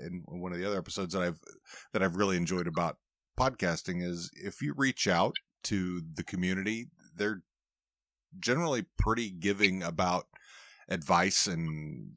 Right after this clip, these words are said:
you know, any recommendations or whatever, uh, and, you know, the, ab-, and about sharing the love. So I think that's, uh, it's, so it's like we're a big family. We, you know, we're just all across the world.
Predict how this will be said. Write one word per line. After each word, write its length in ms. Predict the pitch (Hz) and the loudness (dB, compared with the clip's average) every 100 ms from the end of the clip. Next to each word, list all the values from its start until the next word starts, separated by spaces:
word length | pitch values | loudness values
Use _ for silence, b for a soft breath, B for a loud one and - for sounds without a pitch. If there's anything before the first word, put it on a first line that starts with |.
| _ - - | _ -20 -12
you 100 | 90 | -6
know, 200 | 85 87 | -4 -2
any 140 | 95 | 0
recommendations 1040 | 87 92 90 87 85 90 - 90 87 - - | 0 0 2 2 2 2 2 2 2 0 -6
or 260 | 90 65 | -10 -10
whatever, 520 | 85 92 85 82 82 - _ - | -4 -2 0 0 -2 -6 _ -10
uh, 240 | 85 78 76 | -4 -4 -4
and, 160 | 85 85 | -6 -6
you 100 | 85 | -4
know, 180 | 82 85 | -4 -4
the, 180 | 87 - b b b | -6 -8 b b b
ab-, 140 | 95 - | -8 -2
and 160 | 113 107 | 0 4
about 280 | 104 107 | 4 2
sharing 360 | - 104 104 101 | 0 2 4 4
the 100 | 92 | 2
love. 320 | 95 95 73 - | 2 0 -2 -6
So 240 | - 85 | -4 -4
I 140 | 78 | -4
think 220 | 82 101 - | -4 -6 -4
that's, 400 | 92 82 - - | -2 -2 -2 -4
uh, 280 | 87 82 80 | -2 -2 -4
it's, 220 | 87 92 - | -6 -6 -2
so 140 | 139 | -2
it's 120 | 143 | 0
like 140 | 185 - - | -2 -4 -6
we're 160 | 190 | -6
a 40 | 175 | -4
big 200 | 185 - | -6 -4
family. 440 | 175 151 120 85 | -4 -2 -2 -4
We, 180 | 95 110 | -6 -6
you 60 | 92 | -4
know, 100 | 95 | -4
we're 120 | 92 | -6
just 180 | 90 - | -6 -2
all 120 | 85 | 0
across 340 | 82 - 80 - | 0 -2 -2 -2
the 80 | |
world. 240 | 76 80 | -6 -8